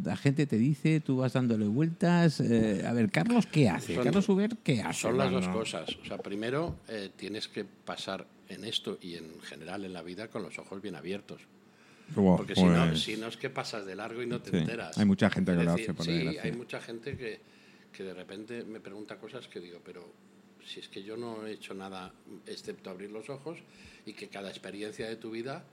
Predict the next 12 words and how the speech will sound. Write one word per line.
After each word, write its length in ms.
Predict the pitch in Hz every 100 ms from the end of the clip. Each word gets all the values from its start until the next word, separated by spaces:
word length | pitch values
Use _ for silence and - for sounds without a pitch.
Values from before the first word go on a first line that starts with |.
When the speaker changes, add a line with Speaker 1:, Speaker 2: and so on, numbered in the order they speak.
| - - -
Speaker 2:
pues 300 | 98 82 90
es 100 | - -
como 180 | - 101
que 60 | 98
vas 220 | 95 -
tomando 420 | 95 101 101 95
notas 440 | 113 147 135 185
y 120 | - 87
te 160 | -
Speaker 1:
Mm. 120 | 98
Speaker 2:
acuerdas, 480 | 95 113 120 147 - - - - - _ _
eh, 40 | -